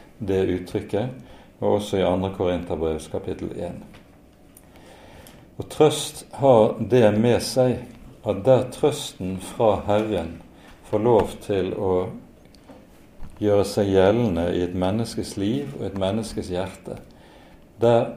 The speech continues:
har det så å si en skapermakt i hjertet.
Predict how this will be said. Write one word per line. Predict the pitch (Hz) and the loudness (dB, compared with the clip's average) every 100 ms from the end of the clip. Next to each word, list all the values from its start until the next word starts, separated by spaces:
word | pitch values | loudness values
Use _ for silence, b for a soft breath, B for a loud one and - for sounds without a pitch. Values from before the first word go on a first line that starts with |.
| - - | -14 0
har | 107 98 | 0 2
det | 117 107 107 - - | 4 2 0 -8 -16
så | - - 120 | -8 0 2
å | 104 | 0
si | - 117 107 | -2 -6 -4
en | 92 92 | -6 -8
skapermakt | - - 101 104 - 120 107 85 - - - - - - _ _ - - 113 | -8 0 0 0 -2 -2 -2 -6 -8 -16 -18 -20 -20 -20 _ _ -20 -4 0
i | 98 | 0
hjertet. | 82 80 - 90 | -2 -4 -10 -14